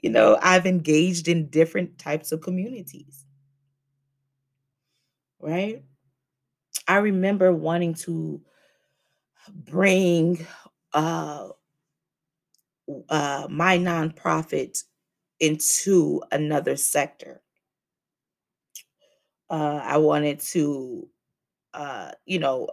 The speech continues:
I wanted to be planted somewhere where I could, you know, expand. And I remember the C E O of that non-, of the nonprofit that I was actually trying to get into and assist,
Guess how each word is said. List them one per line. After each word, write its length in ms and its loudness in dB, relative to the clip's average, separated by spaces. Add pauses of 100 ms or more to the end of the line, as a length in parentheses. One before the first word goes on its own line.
I 100 2
wanted 300 0
to 120 -6
be 220 -14
planted 500 -4
somewhere 400 -2
where 260 -2
I 140 2
could, 240 -10
you 160 -8
know, 100 -8
expand. 800 -6 (380)
And 120 0
I 60 6
remember 500 4
the 160 -2
C 420 -4
E 300 -2
O 200 2
of 120 0
that 160 0
non-, 240 -2 (140)
of 300 2 (340)
the 80 2
nonprofit 480 0
that 100 0
I 120 4
was 140 0
actually 260 -4
trying 260 -8
to 120 -12
get 120 -10
into 320 -10
and 100 -12
assist, 480 -4